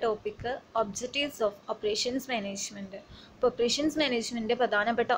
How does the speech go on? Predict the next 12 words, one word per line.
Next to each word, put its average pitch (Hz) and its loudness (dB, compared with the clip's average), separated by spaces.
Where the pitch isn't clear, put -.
objectives 220 0
ആണ് 233 2
നമ്മൾ 208 -4
കഴിഞ്ഞ 202 -4
ക്ലാസ്സിൽ 202 0
discuss 208 -6
ചെയ്തത്. 202 -2
അപ്പോൾ 233 -4
പ്രധാനമായിട്ടും 240 4
operation 214 0
മാനേജ്മെന്റ് 220 0
ഒബ്ജക്റ്റീവ്സിനെ 208 -2